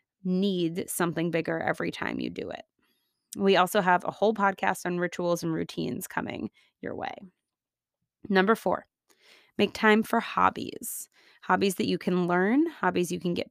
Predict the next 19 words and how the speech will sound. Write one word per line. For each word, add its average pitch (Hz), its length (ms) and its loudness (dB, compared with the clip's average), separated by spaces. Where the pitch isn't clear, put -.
better 185 280 6
at 233 300 2
and 175 200 -2
grow 175 320 0
with. - 500 -8
This 240 400 0
is 185 220 -2
flipping 202 420 0
hedonic 180 480 0
adaptation 190 800 0
on - 140 0
its 185 140 -6
head 202 220 2
and - 160 -4
putting 196 280 0
it 196 140 -2
to 185 80 -4
good 185 240 -6
use. - 680 -8